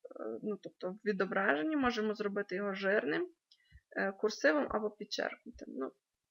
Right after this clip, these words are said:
підчеркнутий курсив я не дуже вживаю. Е, тут в нас є відступи між буквами. Так, бачите, тобто, якщо нам потрібні більші відступи між буквами, можемо їх тут задати. І відступи між,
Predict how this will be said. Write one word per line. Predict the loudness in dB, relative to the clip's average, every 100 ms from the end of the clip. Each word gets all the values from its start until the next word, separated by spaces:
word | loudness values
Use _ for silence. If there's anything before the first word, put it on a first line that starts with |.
| _ _
підчеркнутий | -4 0 0 -2 -4 -4
курсив | -4 -6 -2 -2
я | -2 -4
не | -4
дуже | -6 -6 -8
вживаю. | -8 -10 -12 -14 -18 -14 -12 -10 -10 -14 6
Е, | 10 12 10 8 2
тут | 4 4 6
в | 6
нас | 6 4 -4 0
є | 4 8 8 6 0 _ _ _ _ _ _ -2
відступи | 0 0 4 6 8 8
між | 8 6
буквами. | 2 2 4 4 4 -4 -10 _ _
Так, | -4 4
бачите, | 6 6 2 -2
тобто, | 0 0
якщо | 0 2
нам | 2
потрібні | 2 2 2 4
більші | 2 2 0 -4
відступи | -6 -10 -8
між | -2 0
буквами, | -2 0 0 2
можемо | 0 0 -2 -4
їх | -4 -4
тут | -4 -2
задати. | -2 2 2 2 -4 -4 -10 -10 2
І | 4 4
відступи | 2 -2 -2 -2 -4 6 8
між, | 8 8 6 4 -4